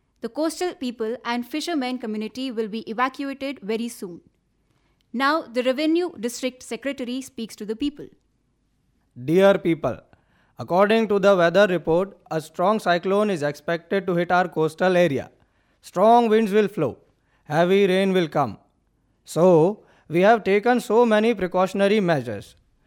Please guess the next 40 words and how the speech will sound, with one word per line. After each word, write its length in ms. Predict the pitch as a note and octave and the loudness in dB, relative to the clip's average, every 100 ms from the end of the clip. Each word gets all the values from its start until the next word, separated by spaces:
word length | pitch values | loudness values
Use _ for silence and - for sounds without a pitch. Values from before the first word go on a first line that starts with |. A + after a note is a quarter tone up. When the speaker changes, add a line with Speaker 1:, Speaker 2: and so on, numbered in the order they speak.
| _ _ _ | _ _ _
Speaker 2:
We 180 | D3 A3+ | 0 2
will 200 | B3+ B3 | 2 2
take 280 | A3+ A#3+ A#3+ | 2 2 2
all 240 | D#3+ G3+ A#3 | 4 4 4
coastal 420 | A3+ A3+ - A#3+ | 0 -2 0 0
people 380 | A#3 A3+ A3+ A#3+ | 0 -4 -2 -2
to 100 | A3 | 0
the 140 | A3 | -2
cyclone 500 | G#3+ F3 F#3 G#3 A3 | 0 -2 -2 -2 -2
protective 480 | G#3 G3 G3+ G#3+ G#3+ | -2 -2 -2 -2 -2
shelters. 580 | - G#3 G#3 E3 A2+ - _ _ _ _ _ | 2 2 2 0 -2 -14 _ _ _ _ _
We 140 | C#3 | -6
will 160 | C#3 D3 | -4 -4
provide 540 | D#3 D3+ E3+ F#3+ G3 - | -2 2 4 4 0 -2
all 340 | D#3 F#3+ G#3 G3+ | 2 4 4 2
the 160 | G#3+ | 0
relief. 320 | G3+ G3+ F#3+ - _ _ _ _ _ _ | 0 0 -2 -4 _ _ _ _ _ _
We 120 | D3 | -2
have 240 | F#3 A3 G#3 | 2 4 4
enough 260 | A3 B3 | 2 0
stock 320 | G3 A3 A3 A3+ | 0 2 2 2
of 220 | A3 - | 0 -2
food, 460 | F#3+ G#3+ A3+ G3+ - | 0 0 0 -4 -8
fuel 440 | - G3+ A3 A3+ G#3+ | -2 0 0 -2 -2
and 320 | D#3+ G#3 A3+ | -2 0 2
everything. 680 | G#3 G#3 G#3+ - G3 D3 G2 _ _ _ _ _ | 2 2 0 0 -4 -4 -10 _ _ _ _ _
No 300 | D3 G3+ A#3 | -4 0 0
need 300 | A3 A#3 G#3+ | 0 -2 -2
to 120 | A#3+ | -4
panic. 560 | - F#3 G3+ A3 - _ _ _ _ | 0 0 2 -2 -4 _ _ _ _
The 140 | D3+ | -10
schools 380 | D#3 F#3 G#3+ A3+ | -8 -4 -2 -2
and 180 | A3 G#3 | -2 -2
colleges 560 | F#3 F#3+ G#3+ G#3+ A3+ F3+ | -2 -2 -2 -2 -2 -2
will 160 | G#3 | -2
remain 380 | F3+ F3+ G#3+ G#3+ | -2 -2 -2 -2
closed 320 | G#3 A3+ A#3 | 0 0 -2
for 180 | - G#3 | 0 -2
three 300 | - F3+ A3 | 0 -4 -2
days. 400 | F#3+ F3+ G#2+ | 0 0 -4